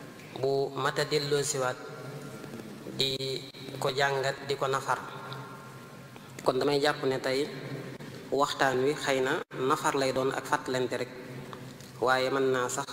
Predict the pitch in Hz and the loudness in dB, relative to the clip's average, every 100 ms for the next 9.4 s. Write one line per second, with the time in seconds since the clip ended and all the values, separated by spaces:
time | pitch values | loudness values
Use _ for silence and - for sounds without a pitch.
0 | 131 135 127 123 127 127 131 127 127 - | -2 2 2 2 0 -4 -10 -10 -6 0
1 | 135 131 127 123 123 123 127 123 127 123 | 0 2 0 2 0 0 -2 -2 -2 -2
2 | 123 123 - 120 123 123 120 123 120 107 | -2 -2 -2 0 0 0 0 0 0 -2
3 | - - - - - - - - - - | -6 -10 -10 -10 -10 -12 -12 -14 -14 -14
4 | - - - - - - - - - 147 | -14 -14 -14 -16 -16 -14 -16 -14 0 2
5 | 143 143 - 139 165 170 175 160 151 165 | 2 0 -2 4 6 6 6 6 6 6
6 | 180 165 151 147 135 127 131 143 151 147 | 6 6 4 4 4 2 2 2 2 2
7 | 151 - - - - - - - - - | -6 -14 -10 -6 -6 -6 -8 -10 -10 -10
8 | - - - - 135 139 156 165 147 151 | -10 -10 -8 -2 2 4 4 4 4 2
9 | 143 131 127 - | 2 0 -2 -4